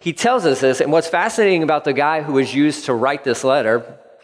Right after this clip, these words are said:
the Holy Spirit inspiring Peter to write this letter, Peter knows what it's like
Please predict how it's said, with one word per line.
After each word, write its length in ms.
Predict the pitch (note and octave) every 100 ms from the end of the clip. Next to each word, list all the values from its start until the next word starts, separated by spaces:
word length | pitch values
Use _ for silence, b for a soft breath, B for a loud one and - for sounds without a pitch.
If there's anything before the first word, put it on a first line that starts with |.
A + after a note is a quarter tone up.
| _ _ -
the 180 | A#2
Holy 240 | A2+ C#3+ D3+
Spirit 440 | - C#3+ C3+ B2+
inspiring 760 | C3 B2 - - C3 D3 C3+ A#2
Peter 400 | - D#3 B2 A2+
to 260 | - B2+ A2+
write 260 | A#2 B2
this 200 | B2 A2+
letter, 380 | D3 D#3+ A2+ G#2+ B B B B B
Peter 200 | - F#3
knows 320 | G3+ D3+ F#3 B2
what 140 | B2+
it's 160 | G#2+ A#2+
like 420 | C#3 B2+ G#2+